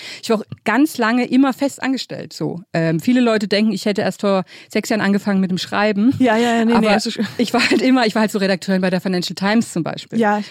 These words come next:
Speaker 2: genau.
Speaker 1: Und da habe ich auch eine Plemplem-Kolumne gehabt, aber es hat halt niemand gelesen, wenn
Speaker 2: Mhm.
Speaker 1: man mal realistisch
Speaker 2: Ja.
Speaker 1: ist. Und, ähm, und die Leute nehmen das überhaupt erst wahr, dass ich halt schreibe, seit ich, äh, freiberuflich bin. Und das ist so seit ungefähr sechs Jahren,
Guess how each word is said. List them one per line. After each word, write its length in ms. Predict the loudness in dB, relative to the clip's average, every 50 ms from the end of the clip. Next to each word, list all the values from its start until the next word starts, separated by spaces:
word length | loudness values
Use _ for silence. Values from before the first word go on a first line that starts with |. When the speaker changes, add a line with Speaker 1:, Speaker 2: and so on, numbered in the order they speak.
| -10 -10
Speaker 2:
genau. 320 | -8 -6 -6 -6 -6 -8 -10 -14 -18 -4 0
Speaker 1:
Und 80 | 0
da 100 | 2 2
habe 140 | 2 2 2
ich 160 | 0 0 0
auch 260 | 2 2 2 2 0 -4 _ 0
eine 120 | 2 2
Plemplem-Kolumne 880 | 2 0 0 0 2 2 2 2 0 0 0 0 0 0 2 2 2 2
gehabt, 280 | 2 2 2 0 -2
aber 120 | -2 -2 -2
es 100 | 0 0
hat 80 | 0
halt 140 | 0 0 0
niemand 240 | 0 -2 -2 -2 -2
gelesen, 560 | 0 0 0 0 0 0 -2 -4 -4 -8 -8
wenn 120 | -4 -2 -2
Speaker 2:
Mhm. 40 | 0
Speaker 1:
man 100 | 0 -2
mal 200 | -2 -4 -4 -6 -8 _ _ _ -4
realistisch 400 | -2 -2 -2 -2 -4 -8 -10 -8
Speaker 2:
Ja. 80 | -8
Speaker 1:
ist. 160 | -8 -8 -8 -14 -20 -20 _ -6 _
Und, 380 | 2 4 4 4 2 2 0 -2
ähm, 320 | 0 0 2 2 2 0 -2 -6 -14 -20 -6 _
und 160 | 0 2 2
die 60 | 2
Leute 340 | 2 2 2 2 0 -2 -6 -10 _ _ _ _ -2
nehmen 380 | 0 0 2 2 2 2 2 2
das 220 | 0 -2 -2 -2
überhaupt 320 | -4 -4 -2 -2 -2 -2
erst 180 | -4 -6 -6 -4
wahr, 160 | -2 -2 -2
dass 180 | -2 -4 -6 -6
ich 140 | -8 -8 -8
halt 140 | -8 -8
schreibe, 260 | -6 -6 -6 -4 -6 -8
seit 380 | -10 -8 -6 -6 -6 -6 -8
ich, 320 | -12 -14 -12 -14 -14 -14 -14
äh, 80 | -14
freiberuflich 640 | -14 -10 -8 -8 -8 -8 -10 -12 -10 -12 -14 -14 -14
bin. 160 | -14 -12 -12
Und 80 | -10 -12
das 140 | -12 -14 -14
ist 120 | -16 -14
so 80 | -14 -12
seit 180 | -10 -10 -10 -8
ungefähr 320 | -8 -8 -8 -8 -8 -10
sechs 400 | -8 -10 -12 -12 -12 -16 -16 -12
Jahren, 300 | -10 -8 -8 -8 -10 -12